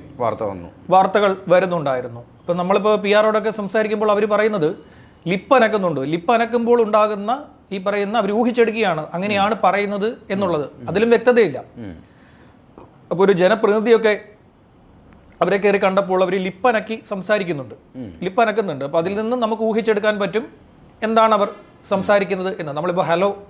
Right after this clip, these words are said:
Speaker 2: എന്ന് പറഞ്ഞു കഴിഞ്ഞാൽ എൻ്റെ ലിപ്പ് അനങ്ങുന്നത് ഹലോ എന്നാണെന്ന്
Speaker 1: അറിയാൻ പറ്റും.
Speaker 2: വ്യക്തതയുണ്ട്.
Speaker 1: അതെ.
Speaker 2: മകൻ
Speaker 1: ഉം.
Speaker 2: എന്ന് ഞാൻ വായ അനക്കി കഴിഞ്ഞാൽ എൻ്റെ സൗണ്ട് പുറത്തു വരാതെ തന്നെ മകൻ എന്നാണ് ഞാൻ പറയുന്നത്
Speaker 1: ഉം.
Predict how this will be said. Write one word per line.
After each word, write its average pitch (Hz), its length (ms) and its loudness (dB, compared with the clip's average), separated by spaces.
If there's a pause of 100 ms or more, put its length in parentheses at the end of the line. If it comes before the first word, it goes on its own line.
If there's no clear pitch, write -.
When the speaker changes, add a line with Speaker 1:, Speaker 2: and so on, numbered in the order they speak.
(160)
Speaker 2:
എന്ന് 190 140 -4
പറഞ്ഞു 185 220 -2
കഴിഞ്ഞാൽ 185 240 -2
എൻ്റെ 175 180 0
ലിപ്പ് 175 220 -2
അനങ്ങുന്നത് 190 300 0
ഹലോ 180 280 2
എന്നാണെന്ന് 180 380 -2 (600)
Speaker 1:
അറിയാൻ 151 240 2
പറ്റും. - 180 -6 (240)
Speaker 2:
വ്യക്തതയുണ്ട്. 170 500 2
Speaker 1:
അതെ. 160 160 -8
Speaker 2:
മകൻ 180 320 2 (220)
Speaker 1:
ഉം. 98 160 -14 (120)
Speaker 2:
എന്ന് 180 160 -4
ഞാൻ 190 340 2
വായ 196 220 4
അനക്കി 196 200 -4
കഴിഞ്ഞാൽ 185 360 -2
എൻ്റെ 185 180 -4
സൗണ്ട് 190 280 0
പുറത്തു 185 260 -2
വരാതെ 185 280 4
തന്നെ 180 120 -2
മകൻ 175 360 0
എന്നാണ് 185 260 0
ഞാൻ 175 220 0
പറയുന്നത് 170 440 0 (280)
Speaker 1:
ഉം. 92 160 -16